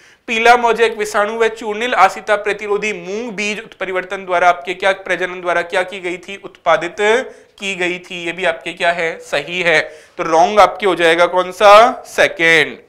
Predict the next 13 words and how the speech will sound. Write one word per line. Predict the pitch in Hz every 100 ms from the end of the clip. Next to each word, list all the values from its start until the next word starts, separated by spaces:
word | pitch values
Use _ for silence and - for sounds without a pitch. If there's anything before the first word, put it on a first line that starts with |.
| _ _ -
ठीक | 160
है | 185
बेटा, | 190 214 226 226 - _ _ _ _ -
नेक्स्ट | 170 175 208 -
जो | 208 254
है | 240
क्वेश्चन | 220 226 - 214
आपके | 208 -
हो | 208
जाएगा | 190 190 202
कौन | 208 196
सा, | 196 208 196 208 - _ _ _ _ _ _ _ _ _ _ _ _ _
स-, | - -